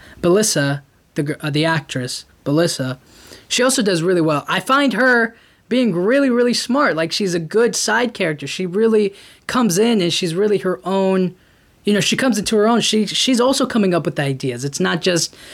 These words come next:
the one girl who's really smart and then the girl on the side is like, makes that little funny comment like, "Oh boy, you know, here we go again. What are we gonna do?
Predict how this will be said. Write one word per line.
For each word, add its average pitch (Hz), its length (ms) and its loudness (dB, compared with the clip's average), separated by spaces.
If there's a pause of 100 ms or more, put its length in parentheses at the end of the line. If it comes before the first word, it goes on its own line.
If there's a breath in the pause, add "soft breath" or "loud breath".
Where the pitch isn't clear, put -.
(140 loud breath)
the 208 80 2
one 214 260 4
girl 180 220 2
who's 160 160 0
really 185 180 0
smart 196 320 0
and 160 80 0
then 156 120 0
the 151 60 -2
girl 170 320 0
on 156 80 0
the 147 60 0
side 175 260 0
is 151 80 0
like, 147 300 0
makes 170 180 -2
that 156 140 2
little 160 180 2
funny 196 280 0
comment 214 460 0
like, 151 200 -2 (320 loud breath)
"Oh 233 300 2
boy, 240 680 2
you 196 100 -2
know, 196 160 0
here 226 200 0
we 240 120 0
go 247 180 2
again. 254 420 0
What 277 200 0
are 247 60 0
we 196 120 0
gonna 156 300 -2
do? 220 500 0